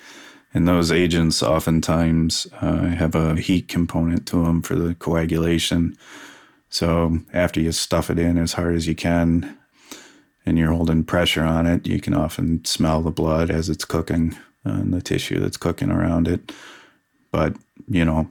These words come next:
that's what has to happen. So that he ended up surviving and, um, actually kept the leg, which was amazing.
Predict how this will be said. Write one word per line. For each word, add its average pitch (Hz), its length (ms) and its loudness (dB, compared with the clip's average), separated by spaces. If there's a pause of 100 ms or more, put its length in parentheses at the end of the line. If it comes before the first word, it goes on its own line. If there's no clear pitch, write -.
(140)
that's - 280 -6
what 80 180 -2 (500)
has 80 260 -2
to 80 80 -4
happen. 82 640 0
So - 200 -2
that - 180 0 (420)
he 87 160 2
ended 87 220 4
up 82 180 0 (840)
surviving 87 640 2 (340)
and, 85 460 -2
um, 82 420 -2
actually 80 540 -2 (100)
kept - 280 -6
the 80 80 -4
leg, 82 500 -2 (320)
which - 260 -4
was 80 160 -2
amazing. 80 560 0